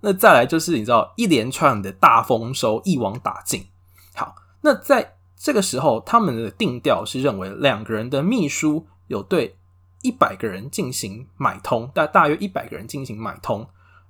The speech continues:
而这个金额大约是在两千万的日币左右。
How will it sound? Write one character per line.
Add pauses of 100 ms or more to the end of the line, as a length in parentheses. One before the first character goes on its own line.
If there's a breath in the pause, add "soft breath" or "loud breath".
而
这
个
金
额
大
约
是
在
两
千
万
的
日
币
左
右。